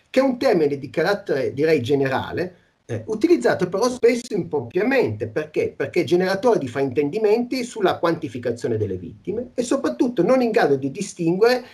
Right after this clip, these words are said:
la modalità di uccisione e occultamento dei cadaveri dal ben più ampio fenomeno delle stragi. Ora, un altro aspetto,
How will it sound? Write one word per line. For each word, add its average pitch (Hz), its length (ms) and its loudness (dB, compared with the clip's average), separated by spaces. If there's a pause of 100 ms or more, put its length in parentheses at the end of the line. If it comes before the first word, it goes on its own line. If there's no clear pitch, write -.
(160)
la 170 120 -2
modalità 208 640 2
di 120 100 -6
uccisione 123 800 -4
e 208 80 -2
occultamento 180 680 -2
dei 147 240 -6
cadaveri - 760 -8
dal 185 380 0
ben 180 300 0
più 247 100 -6
ampio 104 320 -6
fenomeno 107 400 -8
delle 107 180 -4
stragi. - 440 -16 (1120)
Ora, 143 460 4 (500)
un 185 180 -4
altro 254 260 0
aspetto, 120 720 -2